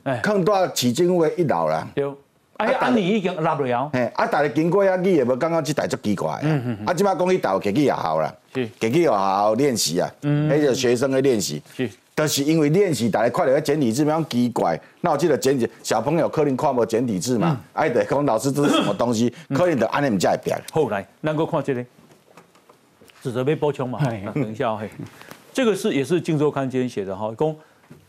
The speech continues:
Speaker 1: 新北市的驻都中心啊，有一名女，女经理滥用公务车，不但跟丈夫开车吃喝玩乐，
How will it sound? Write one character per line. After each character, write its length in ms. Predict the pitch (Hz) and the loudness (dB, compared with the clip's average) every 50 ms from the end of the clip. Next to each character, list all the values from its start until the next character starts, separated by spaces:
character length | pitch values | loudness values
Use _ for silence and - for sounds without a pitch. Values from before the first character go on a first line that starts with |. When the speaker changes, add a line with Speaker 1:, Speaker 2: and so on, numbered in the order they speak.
| - - - | -20 -20 -14
Speaker 1:
新 300 | - - - 285 262 196 | -6 -2 0 0 0 0
北 100 | 190 151 | 0 -2
市 160 | - - 214 | -2 -2 -2
的 120 | 165 165 | -2 -2
驻 420 | 156 - - 269 277 233 196 160 147 | -2 -2 -2 0 2 2 2 0 0
都 340 | - - 190 180 175 170 | 0 0 2 2 2 0
中 300 | 160 - 185 165 160 156 | 0 0 0 0 0 -2
心 260 | 143 - - 156 151 147 | -4 -2 -2 -2 0 0
啊， 160 | 127 101 - _ _ _ _ | -2 -4 -8 _ _ _ _
有 160 | - 143 143 | 0 2 2
一 80 | 175 214 | 2 2
名 340 | 196 160 139 139 147 135 151 | 2 2 0 0 -2 -2 0
女， 200 | 147 147 147 - | 0 0 0 -2
女 220 | 139 143 131 123 120 | 0 0 0 0 0
经 260 | - 175 170 165 165 | 0 0 0 0 0
理 160 | 135 113 107 117 | -2 -2 -2 -2
滥 200 | 170 175 151 147 | -2 -2 0 0
用 180 | 165 156 135 120 | 0 -2 -2 -2
公 180 | - 139 135 147 | -2 -2 -2 -2
务 140 | 147 127 120 | -2 -4 -4
车， 260 | - 123 120 123 - _ _ _ - - - - | -2 -2 -4 -4 -6 _ _ _ -14 -14 -6 -4
不 100 | 180 202 | -2 0
但 220 | 233 285 262 233 | 2 2 2 2
跟 220 | - 240 240 233 | 2 2 2 2
丈 260 | - - 247 220 196 180 | 0 0 0 0 2 2
夫 120 | 196 202 | 0 0
开 180 | - 190 185 185 | 0 -2 -2 0
车 160 | 185 185 180 | 0 0 -2
吃 220 | 170 - 175 170 | 0 0 0 2
喝 160 | 160 165 160 | 2 2 2
玩 140 | 135 123 120 139 | 2 0 0 0
乐， 180 | 143 127 - | -2 -2 -4